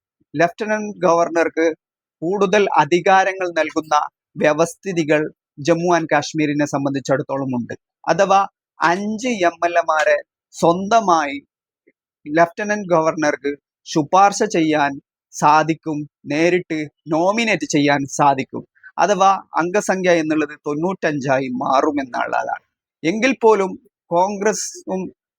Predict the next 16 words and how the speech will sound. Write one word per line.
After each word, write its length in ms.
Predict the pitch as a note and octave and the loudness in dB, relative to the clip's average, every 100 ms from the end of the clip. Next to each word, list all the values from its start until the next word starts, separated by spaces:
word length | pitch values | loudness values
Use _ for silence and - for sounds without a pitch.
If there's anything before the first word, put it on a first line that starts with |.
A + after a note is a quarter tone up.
| _ _ _ | _ _ _
ഏഹ്, 540 | C#3+ D3+ D3 C#3+ C#3 D#3 | -2 2 4 2 -2 -2
നാഷണൽ 460 | D#3+ E3+ G#3+ G#3+ | 0 0 2 2
കോൺഫറൻസും 720 | G#3+ F3+ F3 D#3+ E3+ D#3+ E3 E3 - | 4 2 2 2 -2 -2 -6 -6 -6
ഉൾപ്പെടുന്ന 640 | D#3 C#3+ D#3+ D3+ D3 D3 - - | -8 -6 -4 -4 -2 -4 -6 -14
ഇന്ത്യ 500 | - D3+ E3+ F#3 G#3 G#3 | -6 -4 -2 2 2 2
സഖ്യത്തിന് 560 | F3 D#3 C#3+ D3+ C#3+ C#3 - _ _ - | 0 -2 -2 -2 -4 -6 -10 _ _ -2
കേവല 400 | E3 F3+ F#3+ G3 | 0 2 2 0
ഭൂരിപക്ഷം 800 | E3 D#3 D#3 C#3+ - C#3+ C3+ D3+ _ - | 2 0 2 0 -2 -4 -4 -8 _ -4
നിലവിൽ 720 | D3+ D3+ C#3+ D3 C#3+ _ C#3 | 0 2 2 0 -2 _ -2
ലഭ്യമായിട്ടുണ്ട് 960 | C#3 C3 B2 F#3 F3+ D3+ C3+ C#3+ C#3 | 0 0 0 0 2 0 -2 -6 -4
എന്നാണ് 400 | C#3 C3+ C3+ C3+ B2+ - _ _ | -2 -2 -2 -2 -4 -14 _ _
അവസാന 540 | C3 C3+ D#3+ - F#3+ F#3+ | 0 0 0 2 2 2
മണിക്കൂറുകളിൽ 720 | F3+ D#3 - D#3 D3+ C#3+ C#3 | -2 -4 -6 -6 -2 -2 -2
നൽകുന്ന 600 | C3+ C3+ C3 - C#3+ B2+ B2+ _ - | -6 -10 -12 -8 -4 -2 -2 _ -6
വിവരങ്ങൾ 500 | C#3+ D3+ E3+ F#3+ F#3 | 0 2 2 2 0
പ്രകാരം 540 | E3+ - C#3+ C3+ C3 | 0 2 4 2 0